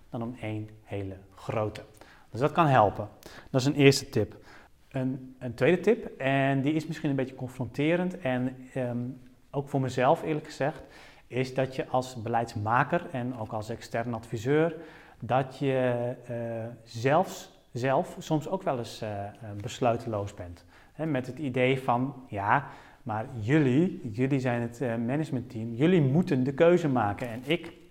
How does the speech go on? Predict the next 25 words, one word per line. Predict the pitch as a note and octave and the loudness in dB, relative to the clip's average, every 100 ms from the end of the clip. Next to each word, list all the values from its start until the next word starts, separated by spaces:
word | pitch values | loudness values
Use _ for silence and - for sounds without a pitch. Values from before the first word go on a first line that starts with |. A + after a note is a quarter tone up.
| _ | _
lever | A2 G2+ G#2+ A2+ | -8 -4 -4 -4
alleen | A2+ A2 A#2 | -4 -4 -4
maar | A2+ | -6
de | A#2+ | -6
argumenten | A2+ - A#2 A#2+ G#2+ D2 | -10 -10 -10 -10 -10 -14
aan. | F2 E2 - - - - - _ | -18 -20 -20 -20 -20 -20 -20 _
Nou, | G#2 F#2 - | -14 -14 -16
je | - B2 | -4 2
mag | C#3+ D3 - | 2 2 -2
die | D3 C3+ | -4 2
best, | C3 D#3+ - - - | 6 6 4 -10 -12
je | - C3+ | -6 -2
mag | C#3+ C#3 | 0 2
die | C#3 | 2
rol | C3 C#3 D#3+ | 4 4 2
die | C#3+ | 0
je | B2+ D3 | -2 -4
voor | D3 C3 | -8 -6
jezelf, | C3+ C3 C3 - | -2 -2 -4 -8
eh, | A#2+ A2 A2 | -8 -6 -4
pakt, | D#3 - - | -6 -6 -6
best | D3 | -6
wel | - B2+ | 0 0
wat | B2+ - | 0 -14
stretchen | - - F3+ - A#3+ | -18 0 0 2 -2